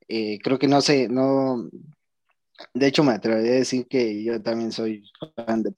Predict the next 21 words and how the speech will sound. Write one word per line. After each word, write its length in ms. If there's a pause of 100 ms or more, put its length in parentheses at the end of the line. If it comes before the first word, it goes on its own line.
(100)
por 180
ejemplo, 580
el 320
despacho 460
de 480
Taco. 500 (1080)
Y, 1000
y, 40
por 200
ejemplo, 420 (140)
a 80
mí 100
me, 140
me 80
gusta 260
mucho 580
pensar 580
que 680 (640)
actualmente, 1120 (420)
pues, 280
t-, 100